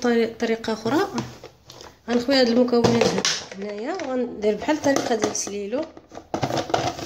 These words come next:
ما غندي-، ما غنضيفوش الطحين، غنخلي غير هاد المكونات بثلاثه فقط،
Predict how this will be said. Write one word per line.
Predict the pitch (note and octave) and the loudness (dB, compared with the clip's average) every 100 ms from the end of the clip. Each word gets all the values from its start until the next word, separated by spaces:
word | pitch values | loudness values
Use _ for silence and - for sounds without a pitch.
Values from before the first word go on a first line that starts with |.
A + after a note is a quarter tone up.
| - - - - - _ - - - - - - - | -6 -4 -8 -8 -14 _ 0 2 2 0 -10 -14 -12
ما | G#3+ | -4
غندي-، | G#3+ B3 B3+ G#3+ | -4 -4 -8 -8
ما | A3+ G#3+ | -4 -2
غنضيفوش | G#3+ A3+ D4+ - | -2 -2 -2 -2
الطحين، | - - D#4 E4+ | -4 -2 2 4
غنخلي | B3 A3+ A3+ A3 A3+ | 6 4 4 4 6
غير | D#4+ | 6
هاد | B3+ | 6
المكونات | A#3+ B3 A#3+ A#3 A#3+ A#3 | 6 4 4 4 2 0
بثلاثه | - G#3 G#3+ | -4 -4 -4
فقط، | G#3+ G#3 - C#4+ D#4+ | -6 -8 -4 -2 -2